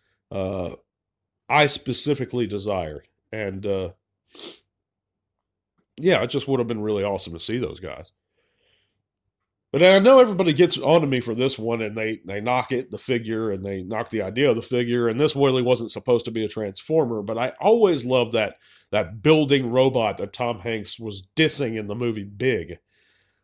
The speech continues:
I thought, I think it's more practical idea to have just a large building. To me, Metroplex should have just been one large building instead of a city, rather. I think it's more practical.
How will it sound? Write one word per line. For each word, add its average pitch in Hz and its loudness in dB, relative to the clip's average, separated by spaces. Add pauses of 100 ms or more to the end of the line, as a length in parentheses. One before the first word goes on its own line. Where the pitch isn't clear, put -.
I - -4
thought, 185 2
I 151 -6
think 214 0
it's 139 -6
more 160 2
practical 170 0
idea 131 -2
to 107 -2
have 113 -2
just 117 -6
a 104 -4
large 113 0
building. 107 -2
To 147 -6
me, 180 -2
Metroplex 143 -2
should 165 4
have 143 6
just 127 -2
been 120 0
one 120 0
large 110 -4
building 131 -2
instead 101 -6
of 92 -4
a 95 -12
city, 139 2
rather. 90 -8
I 104 -4
think 127 -4
it's 117 -10
more 113 -8
practical. 127 -6